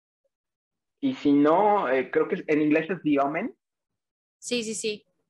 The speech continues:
Speaker 1: Y sale un
Speaker 2: Sí,
Speaker 1: morrito
Speaker 2: está
Speaker 1: que se
Speaker 2: bien.
Speaker 1: llama Demian. "¡Eh, Demian!" Y se cuelga una sirvienta, ¿no? "Esto es por ti", y se avienta de su casa con la cuerda. Está muy chida. De esa
Speaker 2: Sí, lo
Speaker 1: época
Speaker 2: vi.
Speaker 1: también, El bebé de Rosemary,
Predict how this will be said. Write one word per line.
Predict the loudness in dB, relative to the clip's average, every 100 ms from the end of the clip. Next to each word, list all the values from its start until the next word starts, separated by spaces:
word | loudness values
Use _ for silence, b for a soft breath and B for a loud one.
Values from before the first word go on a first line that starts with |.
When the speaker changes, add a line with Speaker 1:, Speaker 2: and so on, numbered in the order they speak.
| _ _ _ _ _ _ -16
Speaker 1:
Y | -4
sale | -2 0
un | 0
Speaker 2:
Sí, |
Speaker 1:
morrito | 0 0 0
Speaker 2:
está | -4
Speaker 1:
que |
se | -4
Speaker 2:
bien. | -2
Speaker 1:
llama | 0 0
Demian. | 0 0 0 -2 -6 -12 _ _ _ _ _ -8
"¡Eh, |
Demian!" | -4 0 2 2 2 2 2 2 2 2 0
Y | 0
se | -2 -2
cuelga | 0 0 0
una | -2 -2
sirvienta, | -4 -2 -2 -2 -2 -2
¿no? | -2 -6 -4
"Esto | 0 0 2
es | 0
por | 2 2 4
ti", | 4 4 4
y |
se | 2
avienta | 0 0 0 0
de | 0
su | -2
casa | -4 -6 -8 -8
con | -8 -8
la | -10
cuerda. | -8 -8 -8 -10 B B
Está | 4
muy | 6 6
chida. | 4 4 6 6 4 -4 _ _ _ _
De | -8 2 4
esa | 6 6
Speaker 2:
Sí, | 4
lo |
Speaker 1:
época | 4 2 2
Speaker 2:
vi. |
Speaker 1:
también, | 0 0 0
El | 0
bebé | 0 0
de | 0 2
Rosemary, | 2 0 -2 0 0 -2 -4